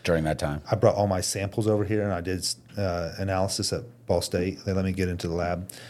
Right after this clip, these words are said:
Speaker 2: And then I moved right back, and she came over. So she had to figure out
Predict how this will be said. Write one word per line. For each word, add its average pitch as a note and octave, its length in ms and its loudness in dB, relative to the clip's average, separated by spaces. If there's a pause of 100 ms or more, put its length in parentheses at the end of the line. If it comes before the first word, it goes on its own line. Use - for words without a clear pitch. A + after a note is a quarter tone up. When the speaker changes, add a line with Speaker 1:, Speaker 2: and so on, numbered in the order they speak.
(280)
Speaker 2:
And G2+ 100 2
then F#2+ 80 2
I F#2 100 4
moved G#2+ 220 4
right D#2+ 180 -2
back, F2 360 -2 (160)
and F2 560 -2
she - 240 0
came F2+ 180 -4
over. E2+ 240 -4
So - 200 -4
she - 220 2
had B2 100 8
to G2+ 80 0
figure F#2+ 300 2
out F2+ 340 0